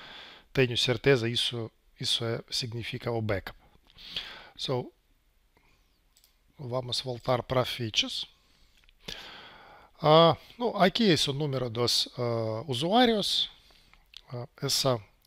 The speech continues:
curva é suave, so, não tem, hum, não tem piques, so, provavelmente é normal. Ah,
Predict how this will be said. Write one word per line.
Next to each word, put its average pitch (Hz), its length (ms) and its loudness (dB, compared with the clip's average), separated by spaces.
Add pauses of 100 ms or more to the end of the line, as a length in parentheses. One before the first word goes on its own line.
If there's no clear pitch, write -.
curva 131 360 -2
é 117 120 2
suave, 190 600 2 (160)
so, 131 220 -4
não 131 280 -2
tem, 113 340 -4 (760)
hum, 101 560 -14 (1040)
não 117 160 -6
tem 113 200 -4
piques, 208 340 -2
so, 120 260 -4 (340)
provavelmente 110 640 -4
é - 20 -8
normal. 147 540 -6 (1080)
Ah, 151 460 8